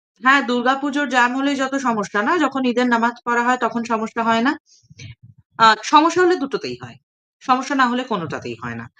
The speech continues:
আর সবচেয়ে বড় কথা, কোনো, আহ, ধর্মকে আক্রমণ করার জন্য আপনি যদি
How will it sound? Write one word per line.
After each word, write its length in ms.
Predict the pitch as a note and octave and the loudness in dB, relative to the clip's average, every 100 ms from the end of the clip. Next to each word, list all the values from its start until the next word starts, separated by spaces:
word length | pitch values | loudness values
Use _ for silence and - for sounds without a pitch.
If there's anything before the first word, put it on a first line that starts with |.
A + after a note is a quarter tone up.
| - - - | -20 -20 -6
আর 80 | D#4 | -2
সবচেয়ে 380 | - B3+ D#4 D4 | 2 2 2 0
বড় 200 | C#4 C#4 | 0 0
কথা, 220 | D4 D#4 | -2 -4
কোনো, 460 | D4+ B3+ C4 D4 D4 _ _ - | -4 -2 0 -2 -6 _ _ -8
আহ, 340 | G3 F#3 F3+ E3+ | -2 0 0 -2
ধর্মকে 560 | - A3+ C4 D4 D4+ | 2 4 4 0 2
আক্রমণ 560 | D4+ - - C#4 D4 C#4+ | 2 2 -2 -2 -2 0
করার 300 | C4+ A#3 A#3 | 2 2 0
জন্য 280 | A3 E3+ E3 | -2 -2 0
আপনি 380 | A3 G3+ G#3+ | 0 0 -6
যদি 360 | G#3+ A3+ A#3+ B3+ | -4 -2 -2 -4